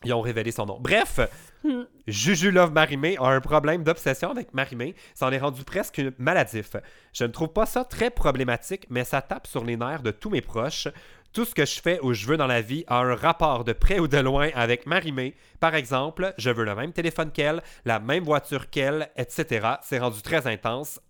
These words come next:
Speaker 1: Aidez-moi !
Speaker 2: Ouais.
Speaker 1: Bon, euh, peut-être que tu veux pas le même chum qu'elle, parce que là, Marimé t'aimera pas.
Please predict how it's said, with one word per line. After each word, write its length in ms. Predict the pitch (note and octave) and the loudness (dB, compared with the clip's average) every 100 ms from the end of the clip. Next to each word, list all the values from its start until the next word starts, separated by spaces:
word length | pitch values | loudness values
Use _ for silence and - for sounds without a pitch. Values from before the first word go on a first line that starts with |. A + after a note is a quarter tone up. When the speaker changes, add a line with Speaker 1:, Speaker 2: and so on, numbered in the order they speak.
| - | -4
Speaker 1:
Aidez-moi ! 680 | G#3+ C4 A3+ G#3 F#3 C#3+ G#2+ - - | -2 0 0 0 0 0 -2 -14 -18
Speaker 2:
Ouais. 300 | G#3 F#3+ F#3+ D#3 - - - - | -10 -8 -10 -12 -16 -20 -20 -8
Speaker 1:
Bon, 140 | A#2 A2 | -6 -4
euh, 220 | A#2+ A#2 | -6 -6
peut-être 280 | A#2 A#2+ D3 | -6 -8 -6
que 60 | B2 | -6
tu 120 | G#2+ | -6
veux 80 | A2 | -2
pas 260 | B2+ C3 | 0 0
le 140 | A#2 G#2 | -2 -4
même 160 | A2 | -6
chum 280 | G#2+ - C#3 | -6 -6 -6
qu'elle, 300 | - F3+ F#3+ | -6 -8 -6
parce 160 | D#3+ A#2 | -6 -6
que 80 | A2+ | -4
là, 100 | B2 | -2
Marimé 340 | A#2+ G#2+ A#2 | -4 -6 -8
t'aimera 340 | C3 G#2+ G#2 - | -6 -6 -2 0
pas. 160 | - | 0